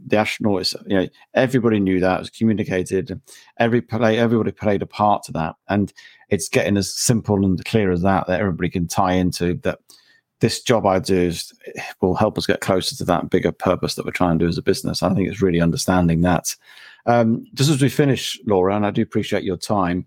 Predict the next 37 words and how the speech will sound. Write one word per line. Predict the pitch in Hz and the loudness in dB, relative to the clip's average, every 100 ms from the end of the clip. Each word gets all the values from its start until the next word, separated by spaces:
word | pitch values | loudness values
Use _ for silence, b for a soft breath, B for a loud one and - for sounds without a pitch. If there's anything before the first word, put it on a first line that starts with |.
| b b b b | b b b b
um, | - 110 110 107 117 - - | 0 2 4 2 0 -8 -4
what's, | 127 151 - - - - | 0 0 0 -6 -8 -8
I | 113 | -2
guess, | 120 - - _ - - _ _ - | 0 -2 -8 _ -20 -20 _ _ -2
going | - 127 117 | 2 2 2
to | 117 | 2
your | 110 | 2
races | 107 131 - 110 | 4 2 0 -4
this | 98 95 - | -2 -4 0
year, | 95 | 0
just | 90 117 - | 0 -2 -2
as | 101 | 0
a, | 101 90 B B B | 0 -2 B B B
what, | 120 - | -2 0
what | 131 139 | 2 4
are | |
you | 135 127 | 4 4
excited | 120 - - 120 123 117 | 0 -2 0 2 0 -2
for | - 87 85 87 | 0 2 2 0
as | 95 95 | 0 0
a | |
race, | 92 101 92 - - - | 2 2 2 -2 -8 -6
uh, | 95 92 90 | -2 0 0
that | 87 | 0
you're | 95 90 | 0 2
doing | 95 92 87 | 2 2 2
this | 85 - - | 0 -2 0
year? | 92 80 82 | 2 2 2
And, | 92 92 82 B B B | 2 0 -2 B B B
and | 98 95 92 | 0 2 2
then | 95 90 - | 2 0 -2
just, | 110 - - | -2 -2 -4
and | 107 | 0
then, | 101 98 98 | 2 2 2
and | 110 | 2
then | 110 101 | 2 2
let, | 110 | 0